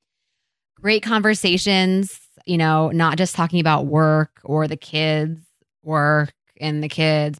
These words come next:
back and forth, which is, you know, par for the course. You know, a good topic of, of conversation. That book has been super helpful, the Eight, Eight Dates book. Uh, I would say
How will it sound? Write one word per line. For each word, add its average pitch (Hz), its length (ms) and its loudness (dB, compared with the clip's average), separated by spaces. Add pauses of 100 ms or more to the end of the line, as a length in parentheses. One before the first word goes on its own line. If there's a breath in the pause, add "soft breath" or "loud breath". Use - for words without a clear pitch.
back 147 140 -2
and 151 140 -2
forth, 151 300 -2
which 160 140 -6
is, 156 120 -6
you 160 60 -4
know, 147 120 -4
par 151 180 -4
for 175 100 -4
the 254 60 0
course. 220 480 2 (260 soft breath)
You 233 80 -2
know, 208 140 0
a 226 100 -2
good 285 380 0 (600)
topic 185 280 -2
of, 170 160 -6
of 170 120 -6
conversation. 147 680 -12 (580)
That 165 200 -4
book - 160 -6
has 160 80 -2
been 156 140 0
super 151 240 -6
helpful, 151 320 -4
the 160 120 -8
Eight, 156 140 -8 (160)
Eight 147 140 -6
Dates 143 200 -8
book. - 300 -10 (680)
Uh, 156 440 -2
I 185 120 2
would 180 180 2
say 180 480 2